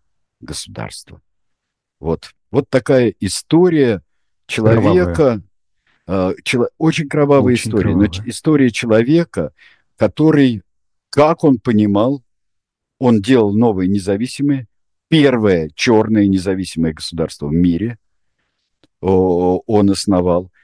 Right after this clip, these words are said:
Speaker 1: Он основал по образу и подобию того, что он видел в метрополии. Как ему казалось. Как ему казалось. Так что это не смешно. Это не смешная, э, история, а это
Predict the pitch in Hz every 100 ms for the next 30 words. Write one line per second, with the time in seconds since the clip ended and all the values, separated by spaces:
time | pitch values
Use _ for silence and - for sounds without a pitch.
0 | _ _ _ - 113 123 123 131 127 143
1 | 123 135 147 135 117 104 117 - 117 143
2 | 123 110 110 104 101 101 92 92 87 78
3 | 80 80 78 76 85 67 104 _ _ _
4 | _ _ _ _ _ - 123 - 95 98
5 | 76 - 135 _ - - _ _ _ _
6 | _ - 95 - 73 - 60 62 57 _
7 | - _ _ _ - 120 - - 127 -
8 | 151 - 98 98 139 160 156 - 131 139
9 | - 113 95 - - 104 117 101 117 -
10 | 95 - 113 117 135 135 143 _ _ _
11 | - 98 98 98 98 95 92 104 - 98
12 | 80 67 64 _ _ _ 76 92 120 120
13 | 104